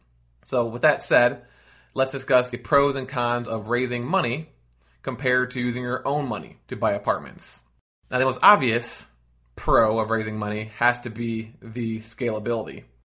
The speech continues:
When you're buying real estate with your own money, you are limited by the amount of money you make, whether it's at your job, money your parents gave you, money you've made from other investments,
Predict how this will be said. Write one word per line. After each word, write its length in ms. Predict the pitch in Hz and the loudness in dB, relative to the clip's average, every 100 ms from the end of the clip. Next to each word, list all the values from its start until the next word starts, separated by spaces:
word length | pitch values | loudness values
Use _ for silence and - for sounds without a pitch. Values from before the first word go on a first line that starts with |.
| _ - | _ -4
When 200 | 123 127 | -2 0
you're 380 | 120 117 113 - | 2 2 0 -4
buying 640 | 110 135 139 135 127 120 - _ - | 2 4 4 0 -2 -6 -10 _ -4
real 180 | 131 127 | 0 2
estate 120 | 131 | 0
with 120 | 117 | -2
your 140 | 117 | -2
own 200 | 156 185 | 0 0
money, 380 | 131 110 110 135 _ _ _ - | 0 -2 -4 -10 _ _ _ -6
you 160 | 127 | 4
are 140 | 123 123 | 6 6
limited 440 | 156 160 143 117 | 2 4 2 4
by 140 | 123 | 4
the 80 | 120 | 2
amount 240 | 120 117 113 | 0 0 -2
of 280 | 107 - _ - | -4 -14 _ -12
money 340 | 123 127 123 | 0 2 2
you 180 | 117 117 | 0 0
make, 340 | 117 113 107 | 0 0 -2
whether 220 | 110 107 107 | -6 -6 -4
it's 100 | 110 | -6
at 120 | 104 | -8
your 80 | 107 | -4
job, 640 | 123 120 117 113 113 - _ _ 101 | 2 4 6 4 2 -4 _ _ -8
money 320 | 110 110 104 | -6 -4 -6
your 200 | 92 92 | -10 -10
parents 420 | 156 143 135 123 | -2 2 0 0
gave 300 | 123 123 117 | -2 0 -2
you, 420 | 117 117 113 113 - _ | -2 -2 -2 -6 -12 _
money 240 | 113 117 113 | -8 -4 -4
you've 100 | 107 | -4
made 240 | 110 110 | -4 -4
from 200 | 110 104 | -6 -2
other 260 | 139 135 127 | 0 2 2
investments, 760 | 117 113 - 117 107 104 - | 2 0 0 -6 -8 -10 -18